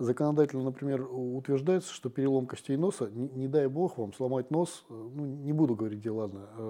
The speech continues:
в одной из, э, автономных областей нашей необъятной родины. Там это средней тяжести.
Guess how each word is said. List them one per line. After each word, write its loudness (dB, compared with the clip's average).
в -2
одной 2
из, -8
э, -6
автономных -4
областей 0
нашей -4
необъятной 0
родины. -6
Там 0
это -4
средней -6
тяжести. -10